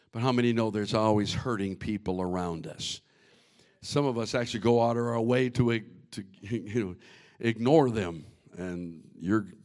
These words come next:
gonna get verbally abused this morning if you're one of those. Wounded guests. So let's pick up the story. We're in Luke chapter nine. We're preaching through the book of Luke.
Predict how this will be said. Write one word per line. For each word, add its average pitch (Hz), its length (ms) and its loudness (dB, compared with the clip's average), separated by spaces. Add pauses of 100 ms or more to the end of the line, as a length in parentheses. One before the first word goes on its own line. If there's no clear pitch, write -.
(120)
gonna 101 240 2
get 95 240 0 (280)
verbally 98 440 0
abused 92 640 -4
this 85 200 -10
morning 73 280 0 (880)
if 82 220 -12
you're 95 100 -4
one 95 220 -4
of 95 100 -4
those. 95 440 -4 (680)
Wounded 165 720 2 (680)
guests. - 720 -6 (640)
So 147 480 2 (480)
let's 240 220 2
pick - 240 0
up 170 100 -2
the - 80 -6
story. 123 460 2
We're 120 240 0
in 110 180 -2
Luke 147 220 -2
chapter 120 520 -2
nine. 107 480 0
We're 104 120 -2
preaching 135 440 -2
through 180 440 4
the 151 100 0
book 127 300 -4
of 104 80 -4
Luke. 107 600 -2